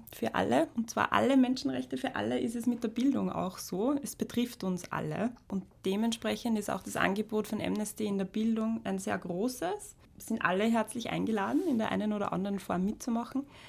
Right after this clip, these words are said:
Mein spezielles Thema ist allerdings Menschenrechtsbildung an Schulen. Und da sind wir mit Schulworkshops auf der einen Seite direkt an der, an der jungen Zielgruppe dran.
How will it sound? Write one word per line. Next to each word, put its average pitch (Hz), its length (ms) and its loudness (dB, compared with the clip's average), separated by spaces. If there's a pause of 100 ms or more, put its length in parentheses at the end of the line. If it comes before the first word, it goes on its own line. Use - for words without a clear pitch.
(300)
Mein 202 380 6
spezielles 226 600 4
Thema 233 360 4 (120)
ist 208 420 2
allerdings 196 460 4
Menschenrechtsbildung 180 720 0
an 165 140 -2
Schulen. 165 560 -2 (360)
Und 185 200 -6
da 185 80 -2
sind 180 320 0
wir 226 400 0
mit 214 160 0 (200)
Schulworkshops 254 1400 0
auf 196 160 -4
der - 120 0
einen 202 260 2
Seite 220 320 0
direkt 233 400 0
an 190 140 2
der, 196 240 2
an 196 100 4
der 196 100 4
jungen 285 360 8
Zielgruppe 302 600 2
dran. - 240 0